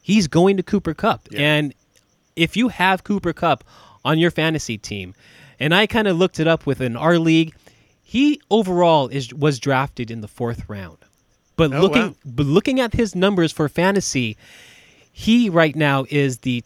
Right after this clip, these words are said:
Speaker 1: top sixth receiver as far as for getting overall fantasy points.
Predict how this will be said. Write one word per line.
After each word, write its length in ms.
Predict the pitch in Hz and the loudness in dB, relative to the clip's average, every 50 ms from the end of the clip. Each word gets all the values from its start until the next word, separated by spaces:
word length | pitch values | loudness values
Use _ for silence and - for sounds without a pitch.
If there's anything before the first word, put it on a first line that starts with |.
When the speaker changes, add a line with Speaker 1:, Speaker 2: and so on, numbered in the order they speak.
| _ _ | _ _
Speaker 1:
top 380 | - - 175 175 180 - - - _ _ | -6 0 2 2 2 0 -2 -10 _ _
sixth 680 | _ - - - - - 170 160 - - - - - - - _ _ _ _ _ | _ -8 -6 -4 -2 0 0 0 0 -2 -8 -10 -14 -20 -20 _ _ _ _ _
receiver 600 | - 131 123 - - 185 156 - 101 87 80 - - _ _ _ _ _ _ _ | -6 -4 -2 0 2 2 2 2 -2 -8 -14 -16 -20 _ _ _ _ _ _ _
as 180 | 104 135 135 - | -4 -4 -2 0
far 160 | - 139 135 | 2 2 2
as 100 | 127 - | 2 0
for 120 | - 131 123 | -4 -6 -6
getting 380 | 120 - 131 131 135 131 127 120 | -2 0 0 2 2 0 -2 -4
overall 360 | - 139 123 110 120 117 107 107 | -4 -4 -4 -2 -2 -2 -2 -2
fantasy 420 | - - 104 95 92 - - 90 | -4 -6 -6 -6 -8 -10 -12 -14
points. 420 | - - 80 - - - - - | -14 -14 -16 -16 -14 -14 -16 -16